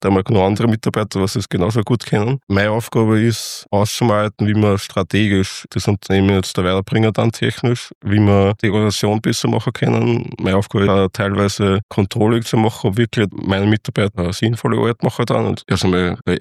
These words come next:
effektiv arbeiten dann, aber auch effektiv das Richtige machen dann und nicht nur effektiv irgendwas machen dann. Die Sache ist nämlich, wenn ich operativ was mache, ist es leichter, so den Mehrwert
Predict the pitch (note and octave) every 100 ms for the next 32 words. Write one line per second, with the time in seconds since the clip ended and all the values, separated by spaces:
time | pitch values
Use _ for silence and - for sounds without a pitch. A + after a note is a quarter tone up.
0 | - - G#2+ - A2 C3 - - G#2+ G#2
1 | G#2 A2 A2 G#2+ A2 A2+ - G2 F#2+ F#2+
2 | F#2+ - G#2+ A2 - A2 G2 G2+ - B2+
3 | - A#2+ B2 - B2+ B2 G#2 G2+ A#2+ A2
4 | G2 - G#2+ - G#2 A#2+ B2+ G#2 G2 -
5 | - A2 A#2 C#3+ - C#3 B2 A#2+ - D3+
6 | D#3+ - - - B2 A#2+ A#2 B2 - A2
7 | A2 G2+ - F#2+ F#2+ A#3 - G#2+ G#2 A2
8 | - A2 A2+ - G2 A2 - B2 A2 A2
9 | A2 A2+ G#2+ G2+ - - A#2 G#2+ G#2+ G#2+
10 | G#2+ G2+ G2+ G2+ G2+ G2 G2+ F#2+